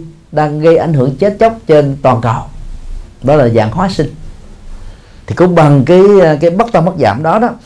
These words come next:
một số địa cầu đó thì con người bị mất đi do nó không còn oxy nữa, thì nó lại tái sinh vào những địa cầu khác đang còn oxy. Ở một số quốc gia như là ở châu Âu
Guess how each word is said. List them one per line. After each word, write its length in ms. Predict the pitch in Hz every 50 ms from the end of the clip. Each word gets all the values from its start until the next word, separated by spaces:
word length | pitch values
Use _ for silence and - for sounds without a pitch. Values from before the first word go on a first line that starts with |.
| - - - _ _
một 180 | - 107 113 120
số 120 | - 214 214
địa 180 | 175 135 113 -
cầu 260 | 143 127 120 110 110
đó 100 | 127 170 165 - - - -
thì 100 | - 113
con 180 | 131 139 135
người 100 | 123 120
bị 100 | 107 110
mất 240 | 110 139 190 190 -
đi 200 | 170 156 147 - - - - - - - - - - _ _ _ _ _ _ -
do 320 | 131 139 139 139 139 131 131
nó 120 | 143 156
không 180 | 143 147 143 131
còn 200 | 117 101 - 135
oxy 220 | 123 - 151 143
nữa, 360 | 120 110 98 104 143 165 - - - - - _ _ -
thì 100 | 117 107
nó 100 | 113 143
lại 200 | 147 123 107 208 104 -
tái 240 | 160 190 247 269
sinh 300 | 262 - 175 151 143 139
vào 180 | 123 127 110 110
những 220 | 110 107 107 156
địa 220 | 147 131 123 120 110
cầu 120 | 104 104 101
khác 240 | - 151 175 160
đang 180 | 151 139 131 117
còn 180 | 113 123 - -
oxy. 340 | 120 117 - 135 127 120 - - - - - - - - _ _ - _ _ _ _ -
Ở 120 | - 127
một 180 | 143 135 120 120
số 160 | 117 185 202
quốc 160 | 233 240 233
gia 240 | 165 156 147 147 143
như 200 | 139 131 143 139
là 60 | 127
ở 140 | 107 87 135
châu 160 | 131 - -
Âu 360 | - 127 135 143 139 127 -